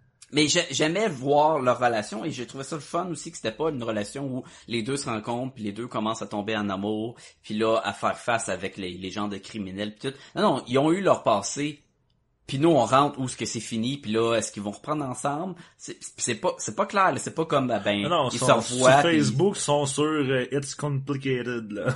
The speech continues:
Speaker 2: <laughs>
Speaker 1: Exactement, c'est sûr que sur Facebook c'est ça, là. Mais ça, j-, j'aimais voir leur relation ensemble. Ça, c'est un, un des, des bons côtés aussi. Euh.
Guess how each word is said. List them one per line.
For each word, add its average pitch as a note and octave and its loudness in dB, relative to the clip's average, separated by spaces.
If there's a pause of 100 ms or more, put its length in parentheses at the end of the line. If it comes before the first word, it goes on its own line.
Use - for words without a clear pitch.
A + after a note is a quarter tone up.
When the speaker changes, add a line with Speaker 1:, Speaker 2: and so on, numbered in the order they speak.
Speaker 2:
<laughs> B2+ -2
Speaker 1:
Exactement, D3+ 6
c'est B2 -4
sûr E3+ -2
que D3 -2
sur B2+ -4
Facebook B2+ -8
c'est A2 -8
ça, G2+ -4
là. F#2 -12 (260)
Mais A#2 -2
ça, F3 -2
j-, B2+ -8
j'aimais C#3 2
voir C#3+ 2
leur A#2 0
relation A#2 0
ensemble. G#2+ -4 (760)
Ça, D#3 -4
c'est D#3 -2
un, B2 0
un A2 -2
des, G#2+ -6
des G2+ -6
bons F#2+ -8
côtés F#2+ -12
aussi. F#2 -14
Euh. F#2 -16